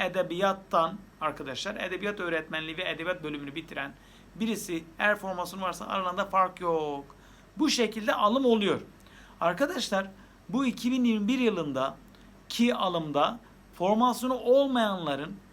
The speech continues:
e, başvuru hakları bile olmadı. Hem E K P S S ile yani engelli olarak, e, alımdaki, öğretmen alımındaki alımda da o kılavuzda da, e, formasyonu olmayanlar müracaat edemedi.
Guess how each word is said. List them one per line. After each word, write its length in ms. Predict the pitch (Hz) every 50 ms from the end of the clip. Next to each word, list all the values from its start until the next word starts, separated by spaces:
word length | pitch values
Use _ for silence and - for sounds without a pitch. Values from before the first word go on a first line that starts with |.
| - - - - - -
e, 300 | 175 170 170 165 160 156 151 143 - - - - - - - -
başvuru 420 | 220 254 277 247 - 208 226 262
hakları 520 | 233 190 202 208 208 - - 220 220 233 214
bile 120 | 226 220
olmadı. 420 | 214 202 185 165 151 135 120 120 117 113
Hem 300 | 139 208 254 269 262 247 - - - - - - - -
E 220 | 233 247 254 247
K 220 | - 226 214 208 -
P 120 | 226 208
S 80 | 208 -
S 320 | - - - - 240 233
ile 120 | 214 180
yani 240 | 165 165 170 170 170
engelli 640 | 175 175 175 175 170 180 175 175 185 202 220 208 185
olarak, 560 | 151 156 165 165 175 170 160 143 123 - - - - - - - - -
e, 340 | 196 170 165 160 151 151
alımdaki, 800 | - - - 202 196 180 190 185 170 165 170 170 170 - 190 175
öğretmen 460 | 165 165 170 170 175 170 170 170 185 180
alımındaki 720 | 175 165 160 156 156 151 156 160 156 - - 175 156 147 - - - - - - - -
alımda 400 | 170 170 190 190 190 226 254 269
da 280 | 320 330 359 349 330 - - -
o 320 | 214 214 240 240 - 226 -
kılavuzda 500 | - 190 190 202 202 208 202 190 254 254
da, 220 | 285 302 311 302 302 - - - - - - - -
e, 160 | - 190 175 165
formasyonu 1200 | 170 - 196 202 196 196 190 190 180 185 - - 220 220 220 190 165 - - 196 190 196 208
olmayanlar 640 | 202 - - 196 226 240 240 226 220 208 220 247 247
müracaat 480 | 220 190 180 180 175 175 175 233 240
edemedi. 520 | 262 247 269 269 269 269 254 269 294 302